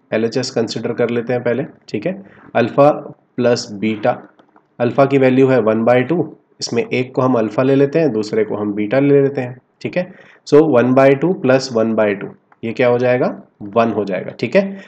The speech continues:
उसके बाद आरएचएस कंसीडर कर लेते हैं। आरएचएस में माइनस b by a given है हमको, so minus b, b का value है माइनस फ़ोर और a का value है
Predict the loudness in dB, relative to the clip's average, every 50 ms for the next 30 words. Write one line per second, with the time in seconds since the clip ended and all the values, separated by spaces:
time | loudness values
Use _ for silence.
0 | _ _ -8 -8 -4 -2 0 2 2 2 0 0 0 2 2 2 2 0 0 0
1 | -2 0 0 -2 -2 -2 -2 -2 -4 -4 -4 -6 -4 -4 -2 -2 -2 -2 -2 -4
2 | -4 -4 -6 -14 _ _ _ _ -2 0 2 2 0 0 -2 -4 -2 0 0 2
3 | 2 2 2 2 2 2 2 2 0 0 -2 -4 -4 -4 -4 -2 0 2 2 2
4 | 0 0 2 0 2 2 2 2 4 4 4 2 2 0 -2 -4 -6 -8 -10 -12
5 | -16 _ _ -20 -20 _ _ -6 -2 -2 0 2 2 2 2 4 4 2 2 2
6 | 0 -6 -12 -8 0 2 2 2 2 0 -4 -8 -8 -4 -4 0 4 4 4 4
7 | 4 2 2 0 0 0 0 0 0 0 2 2 0 0 -2 -4 -6 -4 0 2
8 | 4 4 2 0 -8 -12 -18 -20 -20 _ -2 2 2 2 2 0 -2 0 2 2
9 | 4 4 4 4 4 2 2 0 -2 -2 -2